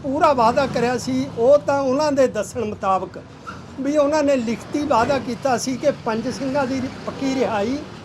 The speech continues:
ਤੇ ਜਥੇਦਾਰ ਜਗਤਾਰ ਸਿੰਘ ਹਵਾਰਾ, ਜਿਨ੍ਹਾਂ ਨੂੰ ਅਸੀਂ ਪੰਜਾਬ ਲਿਆਉਣ ਵਾਸਤੇ ਇਕੱਤੀ ਸਿੰਘਾਂ ਦਾ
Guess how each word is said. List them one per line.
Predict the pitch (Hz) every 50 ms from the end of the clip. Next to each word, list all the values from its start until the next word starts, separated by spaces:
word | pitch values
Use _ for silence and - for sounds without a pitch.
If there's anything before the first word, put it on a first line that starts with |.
| - - - - - - - - - -
ਤੇ | 277 285 302
ਜਥੇਦਾਰ | 269 214 240 226 226 262 269 277 285 254
ਜਗਤਾਰ | 196 208 214 - - - 208 202 226 233
ਸਿੰਘ | - 262 294 285
ਹਵਾਰਾ, | 208 165 208 190 196 202 220 240 254 262
ਜਿਨ੍ਹਾਂ | 220 185 220 254 285 311 294 285
ਨੂੰ | 277 269 262 269 262 233
ਅਸੀਂ | - - 247 240 233
ਪੰਜਾਬ | - - 233 202 196 196 190 202 226 240 269 285
ਲਿਆਉਣ | 254 240 233 214 208 214 202
ਵਾਸਤੇ | 190 180 170 147 - - 170 139 117 - - - - - - - - - - - - - - -
ਇਕੱਤੀ | - 254 240 - - - 320 320 320 294
ਸਿੰਘਾਂ | - - - 233 247 285 302 294 285 277 262 247
ਦਾ | 226 202 214 220 220 233 247